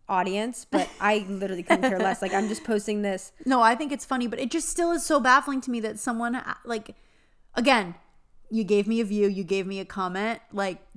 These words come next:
Speaker 2: thank you, because that's all that matters. I literally could care less. But it still is just baffling to me because there are so many people who do take it to heart. And, like,
Speaker 1: Mm-hmm.
Speaker 2: it just blows my mind that people can do that. Got anything good?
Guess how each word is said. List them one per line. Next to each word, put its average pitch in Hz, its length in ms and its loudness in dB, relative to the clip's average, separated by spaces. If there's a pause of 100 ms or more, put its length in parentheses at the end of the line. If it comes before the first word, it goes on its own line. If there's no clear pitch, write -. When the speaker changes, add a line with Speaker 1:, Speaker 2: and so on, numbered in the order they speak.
(160)
Speaker 2:
thank 196 280 -4
you, 233 300 0 (320)
because 208 300 -2
that's 214 260 0
all 202 100 0
that 196 160 -4
matters. 196 720 -4
I 202 100 -2
literally 202 460 -2
could 196 160 -10
care 196 160 -4
less. 190 280 -4 (380)
But 269 120 6
it 262 140 2
still 240 360 2
is 220 180 -4
just 208 480 -2
baffling 285 520 0
to 269 100 -6
me 208 180 -4
because 220 280 -4
there 262 160 4
are 262 220 4
so 294 160 -4
many 262 160 -4
people 233 300 -4
who 214 100 -2
do 233 260 -4
take 240 360 -4
it - 80 -10
to 190 80 -14
heart. - 380 -8
And, 214 120 0
like, 196 260 -2 (440)
Speaker 1:
Mm-hmm. 202 260 -6 (100)
Speaker 2:
it 269 160 -2
just 320 320 -4
blows 285 400 0
my 320 160 4
mind 226 340 0
that - 100 -10
people 240 280 -10
can - 220 -12
do 381 220 -6
that. 370 340 4 (1400)
Got 226 160 -4
anything 233 320 -6
good? 220 200 -2